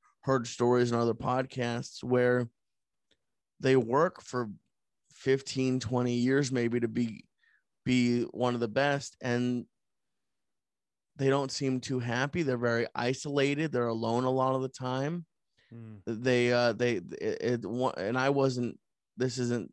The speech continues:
Speaker 1: stand-up comedy related, but just being in the entertainment world,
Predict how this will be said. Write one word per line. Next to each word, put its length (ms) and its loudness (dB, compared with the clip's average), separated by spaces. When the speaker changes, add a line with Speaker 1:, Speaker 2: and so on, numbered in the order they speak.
Speaker 1:
stand-up 440 -4
comedy 360 -2
related, 500 0
but 180 -2
just 200 -6
being 200 4
in 120 2
the 100 -2
entertainment 480 -4
world, 400 4